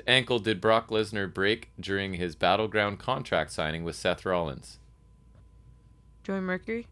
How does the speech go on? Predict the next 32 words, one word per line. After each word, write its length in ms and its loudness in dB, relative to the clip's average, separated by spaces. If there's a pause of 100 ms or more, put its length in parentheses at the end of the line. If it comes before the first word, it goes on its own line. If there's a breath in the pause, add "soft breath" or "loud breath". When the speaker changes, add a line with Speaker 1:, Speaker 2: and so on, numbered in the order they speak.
(100)
Speaker 1:
No. 400 -8 (180)
Speaker 2:
Jamie 240 -10
Noble? 360 -8 (360)
Speaker 1:
No. 440 -12 (280)
Speaker 2:
Someone 320 -12
else? 460 -14 (200)
Speaker 1:
Kane. 380 -8 (640)
Speaker 2:
Ah. 240 -2 (180)
Speaker 1:
Who, 140 6 (360)
Speaker 2:
<laughs> 20 -
Speaker 1:
who 200 2
crashed 520 6
Rusev 420 2
and 120 2
Lana's 360 2
wedding 320 2
celebration 600 -2
on 140 -2
Raw? 300 -4 (480)
Speaker 2:
Oh 220 0
no, 340 2
I've 240 2
never 380 -2
seen 220 -6
this 120 -8
before. 280 -4
Roman 280 0
Reigns. 280 -6
Speaker 1:
Correct. 480 -2 (180)
Speaker 2:
I 80 -4
remember 320 -2
that. 260 -4